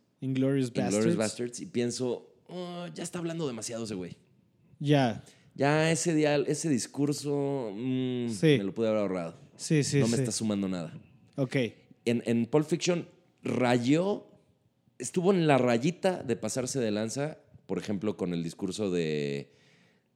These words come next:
Speaker 2: de, de, de, bueno, yo consi-, no es discurso, pero como esta escenita de Christopher Walken del reloj,
Speaker 1: Ujú.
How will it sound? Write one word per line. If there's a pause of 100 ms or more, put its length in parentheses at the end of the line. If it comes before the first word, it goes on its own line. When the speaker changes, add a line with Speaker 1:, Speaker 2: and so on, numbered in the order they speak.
(100)
Speaker 2:
de,
de,
de,
bueno,
yo
consi-,
no
es
discurso,
pero
como
esta
escenita
de
Christopher
Walken
del
reloj,
Speaker 1:
Ujú.